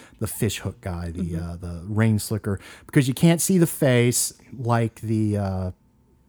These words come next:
Speaker 1: Know What You Did Last Summer. I forget who that was. It doesn't really matter. I'm not a big fan of that
Speaker 2: Me
Speaker 1: movie.
Speaker 2: neither. <laughs>
Speaker 1: But, uh, but there's a ghost face element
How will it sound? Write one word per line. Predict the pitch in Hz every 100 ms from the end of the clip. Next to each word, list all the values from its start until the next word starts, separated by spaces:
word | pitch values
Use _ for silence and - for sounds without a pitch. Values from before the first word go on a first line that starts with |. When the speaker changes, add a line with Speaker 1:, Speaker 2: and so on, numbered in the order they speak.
| _ -
Speaker 1:
Know | 120 127 110
What | -
You | 113
Did | 107
Last | 104 95
Summer. | - 95 92
I |
forget | - 98 92
who | 92
that | 87 90
was. | 92 85 85 82
It | 85
doesn't | 80 80 80
really | 82 80
matter. | 80 85 - 101
I'm | 104 90
not | 80
a |
big | 82 82 -
fan | 71 71
of | 85
that | 85 -
Speaker 2:
Me | 262 247
Speaker 1:
movie. | 214
Speaker 2:
neither. | 190 233 - 359
<laughs> | -
Speaker 1:
But, | 143
uh, | 135 - - - _ _
but | 165 143
there's | 180 175 131
a | 139
ghost | 143 143
face | - 120 -
element | 120 110 107